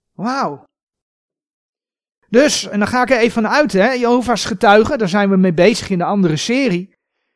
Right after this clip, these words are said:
die dus geen wedergeboorte leren, daar gaan we nog naar kijken. De meeste van hen zijn dus niet behouden, want ze geloven dat ze werken moeten doen om behouden te worden. Zijn niet gered. En in dat kader,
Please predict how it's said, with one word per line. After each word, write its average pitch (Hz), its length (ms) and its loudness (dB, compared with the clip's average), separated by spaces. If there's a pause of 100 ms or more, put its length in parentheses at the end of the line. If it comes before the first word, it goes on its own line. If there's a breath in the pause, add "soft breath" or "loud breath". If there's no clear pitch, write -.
die 185 180 -2
dus 208 160 0
geen 269 380 0
wedergeboorte 214 720 2
leren, 156 360 0
daar 160 100 -8
gaan 180 200 -8
we 160 80 -6
nog 143 200 -8
naar 135 140 -8
kijken. 196 440 -2 (1400)
De 202 80 -12
meeste 214 360 0
van 170 160 -2
hen 170 200 0
zijn 208 280 0
dus 160 200 -2
niet 190 220 2
behouden, 156 500 -4
want 143 160 -10
ze 160 100 -10
geloven 156 280 -8
dat 135 100 -12
ze 139 120 -8
werken 196 360 -4
moeten 139 260 -4
doen 135 240 -8
om 151 120 -12
behouden 202 420 -6
te 190 120 -2
worden. 165 360 -4
Zijn 175 340 -6
niet 349 220 2
gered. 220 560 -2 (1160)
En 185 160 0
in 165 100 2
dat 165 200 -4
kader, 277 500 0